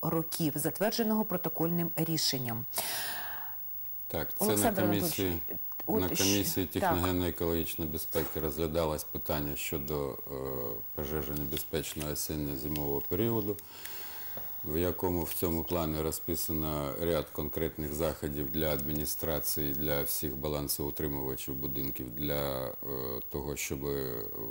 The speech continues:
Speaker 2: влаштовували заходи з протипожежної безпеки, як на відкритих територіях, так і не-, безпосередньо на самих об'єктах.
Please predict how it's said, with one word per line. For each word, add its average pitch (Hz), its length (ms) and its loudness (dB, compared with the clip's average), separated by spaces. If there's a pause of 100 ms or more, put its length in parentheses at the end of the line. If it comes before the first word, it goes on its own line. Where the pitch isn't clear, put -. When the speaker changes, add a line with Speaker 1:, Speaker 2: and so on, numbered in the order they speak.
(260)
Speaker 2:
влаштовували 69 680 0
заходи 69 420 -4
з - 60 -4
протипожежної 87 840 -2
безпеки, 85 640 -2 (500)
як 85 280 2
на 87 80 2
відкритих 87 500 -2
територіях, 85 800 2
так 87 220 2 (180)
і 82 360 2 (120)
не-, 73 320 -2
безпосередньо 76 840 0
на 69 120 -2
самих 73 400 0
об'єктах. 64 540 -4